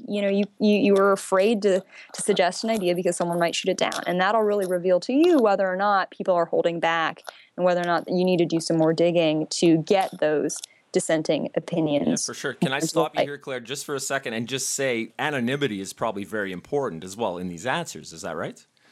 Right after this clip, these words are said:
Speaker 1: So interesting you bring that up too, Rob, because I think that's a common assumption, and I think anonymity can work in some situations. However, I personally, I'm a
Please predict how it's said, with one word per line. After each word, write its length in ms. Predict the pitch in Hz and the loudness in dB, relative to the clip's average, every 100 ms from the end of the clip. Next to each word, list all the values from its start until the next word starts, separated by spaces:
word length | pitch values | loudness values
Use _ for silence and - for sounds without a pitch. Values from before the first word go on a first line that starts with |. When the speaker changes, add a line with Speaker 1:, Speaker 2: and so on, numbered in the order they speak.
| - - - - _ _ | -18 -16 -20 -20 _ _
Speaker 1:
So 320 | - 311 339 | 0 2 4
interesting 400 | 339 330 330 311 | 2 0 0 2
you 80 | 285 | 4
bring 200 | 247 262 | 4 4
that 200 | 302 302 | 4 2
up 120 | 302 | -2
too, 220 | - 247 247 | -2 0 2
Rob, 300 | 208 180 175 | 2 2 -4
because 600 | 208 214 202 202 190 - _ 233 | -2 2 2 2 -2 -8 _ -4
I 80 | |
think 200 | 240 330 | 0 2
that's 200 | 330 311 | 2 0
a 40 | 208 | -2
common 480 | - 214 220 214 - | 0 0 2 0 0
assumption, 580 | 185 - 185 - 320 392 - - - - | -4 -2 -2 0 0 -2 -4 -18 -10 -2
and 80 | 214 | 0
I 80 | 220 | 0
think 160 | 330 - | -2 -2
anonymity 520 | 254 240 233 220 196 | -2 0 2 2 0
can 440 | - - 208 233 220 | -6 -2 0 2 4
work 260 | 185 - - - - | 2 2 -10 -10 -2
in 320 | 185 185 175 | 0 2 0
some 440 | - 185 180 202 | 0 0 2 0
situations. 720 | 220 202 170 160 160 180 180 | -2 -2 2 2 2 2 0
However, 640 | - 160 - 220 220 202 185 175 | 0 -2 0 0 2 4 2 2
I 280 | 208 220 220 | 2 2 0
personally, 640 | - - 220 - 277 277 269 | -4 -2 -2 2 2 4 4
I'm 180 | 190 | 2
a 180 | 185 165 | 0 -2